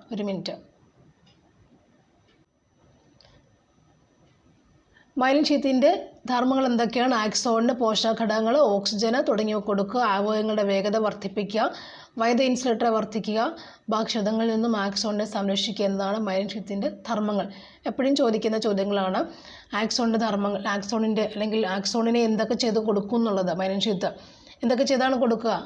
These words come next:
ആക്സോണിൻ്റെ പോഷക ഘടകങ്ങൾ കൊടുക്കുന്നില്ലേ? ചോറ്, വെള്ളം, കഞ്ഞിയൊക്കെയാണോ? ആക്സോണിൻ്റെ പോഷക ഘടകങ്ങൾ കൊടുക്കുന്നു, ഓക്സിജൻ കൊടുക്കുന്നു അല്ലേ? ഓക്സിജൻ പ്രദാനം ചെയ്യുന്നുണ്ട്. അതുപോലെ ആവേഗങ്ങളുടെ വേഗത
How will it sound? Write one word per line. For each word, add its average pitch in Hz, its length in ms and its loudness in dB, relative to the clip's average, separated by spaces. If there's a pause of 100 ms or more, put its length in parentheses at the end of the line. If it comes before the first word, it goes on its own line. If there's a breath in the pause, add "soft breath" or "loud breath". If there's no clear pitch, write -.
(120)
ആക്സോണിൻ്റെ 226 480 0
പോഷക 220 360 0
ഘടകങ്ങൾ 220 300 2 (100)
കൊടുക്കുന്നില്ലേ? 214 540 0 (340 loud breath)
ചോറ്, 226 260 2
വെള്ളം, 220 260 2
കഞ്ഞിയൊക്കെയാണോ? 208 580 0 (460 loud breath)
ആക്സോണിൻ്റെ 233 560 2
പോഷക 214 280 2 (100)
ഘടകങ്ങൾ 214 340 0
കൊടുക്കുന്നു, 220 440 2 (500 loud breath)
ഓക്സിജൻ 247 480 2 (720 loud breath)
കൊടുക്കുന്നു 233 400 2
അല്ലേ? 254 100 4 (260)
ഓക്സിജൻ 233 280 -2
പ്രദാനം 226 360 2
ചെയ്യുന്നുണ്ട്. 226 400 2 (140)
അതുപോലെ 214 340 0 (220)
ആവേഗങ്ങളുടെ 220 1040 0 (160)
വേഗത 202 300 2